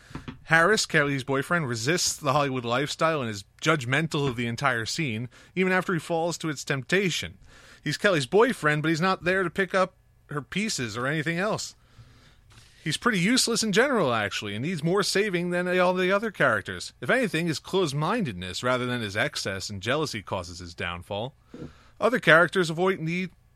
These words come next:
neat moralizing as well. Ashley Saint Ives, the porn star, has a charm of a fifteen-year-old boy and makes love like she's eating dog kibble.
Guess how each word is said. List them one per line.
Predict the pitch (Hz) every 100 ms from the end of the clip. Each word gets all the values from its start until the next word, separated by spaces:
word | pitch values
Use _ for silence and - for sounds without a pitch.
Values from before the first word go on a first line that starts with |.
| -
neat | 151 170 -
moralizing | 180 180 165 175 170 180
as | 143
well. | 175 208 87 - - -
Ashley | 151 156 143
Saint | 147 131
Ives, | 147 190 175 147
the |
porn | - 165 208
star, | - 135 131
has | 139 143
a | 120
charm | 160 165 170
of | 139
a | 127
fifteen-year-old | 156 - 156 156 160 151
boy | 131 185 139
and | 104
makes | 127 -
love | 143 151 160
like | 147
she's | 151 135
eating | 165 139
dog | 127 165 165
kibble. | 131 101 -